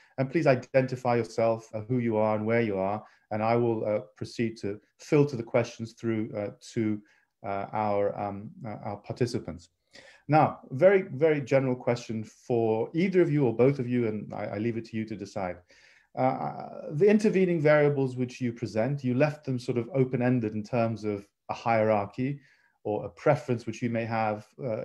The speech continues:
i-, in your mind about which one is the most influential of these variables. So could I just, uh,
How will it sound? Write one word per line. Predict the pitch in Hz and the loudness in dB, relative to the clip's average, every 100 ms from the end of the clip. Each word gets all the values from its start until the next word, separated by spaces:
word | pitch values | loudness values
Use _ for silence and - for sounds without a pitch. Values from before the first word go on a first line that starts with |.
| - | -6
i-, | 117 | -6
in | 127 117 | -4 0
your | 120 160 | 4 4
mind | 127 101 101 | 2 -2 -4
about | 107 107 107 | 0 0 2
which | 127 - | 0 0
one | 110 | -6
is | 104 | -4
the | |
most | 107 107 104 | -4 -4 -4
influential | 127 - 107 110 117 - 95 | -10 -6 0 0 0 -4 -6
of | 95 | -6
these | 90 | -8
variables. | 101 95 101 - - - - - - - | -6 -6 -6 -12 -16 -20 -20 -20 -20 -2
So | 160 | 0
could | 247 | 4
I | 233 | 2
just, | 233 - - | 0 -8 -4
uh, | 233 | 0